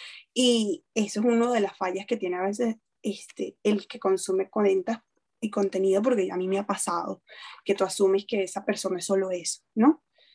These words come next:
Y que no es más nada. Entonces es como que, ok, a esa persona le gusta hacer eso, pero no es solo eso. De hecho, cuando eres un, un ser humano creativo, crear es algo que disfrutas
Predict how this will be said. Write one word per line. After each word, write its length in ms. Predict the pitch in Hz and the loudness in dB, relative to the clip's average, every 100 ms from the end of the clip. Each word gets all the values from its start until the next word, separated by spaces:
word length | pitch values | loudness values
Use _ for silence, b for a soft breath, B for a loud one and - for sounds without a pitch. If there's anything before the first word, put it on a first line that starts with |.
| b _ - | b _ 0
Y 440 | 247 233 208 190 | 2 2 0 -2
que 100 | 196 | -2
no 80 | 190 | -4
es 60 | 180 | -4
más 120 | 196 | 2
nada. 300 | 262 220 196 | 4 4 0
Entonces 320 | 226 208 - 233 214 | -8 -10 -6 -4 -6
es 80 | - | -6
como 240 | 226 226 | -4 -2
que, 420 | 214 196 190 190 - _ _ _ _ _ _ _ - _ | -2 -4 -4 -6 -12 _ _ _ _ _ _ _ -20 _
ok, 140 | - 233 | -10 -6
a 40 | |
esa 280 | 226 180 190 | -6 -8 -10
persona 340 | 220 220 202 | -10 -6 -6
le 100 | 202 202 | -4 -6
gusta 280 | 202 - | -8 -8
hacer 200 | 254 269 | -6 -2
eso, 260 | 247 214 311 | -2 -2 -4
pero 200 | 339 - | -6 -6
no 120 | - | -6
es 100 | 185 | -10
solo 240 | - 185 - | -10 -4 0
eso. 240 | - - 208 | 0 -2 -2
De 100 | 226 | -2
hecho, 180 | - | -4
cuando 220 | - 185 180 | -10 -8 -6
eres 140 | 196 | -6
un, 280 | 254 269 269 | -6 -6 -6
un 80 | 226 | -6
ser 160 | - | -4
humano 220 | 269 262 254 | 0 -2 -2
creativo, 600 | 277 262 - 220 208 220 B B B B | -2 -2 -2 -4 -4 -8 B B B B
crear 640 | - 214 202 226 196 196 _ _ - | 0 2 4 4 2 -2 _ _ -16
es 100 | 208 | -10
algo 200 | 214 226 | -8 -6
que 100 | 233 | -8
disfrutas 840 | 190 - 339 349 - _ - - | -8 -2 2 2 0 _ -20 -20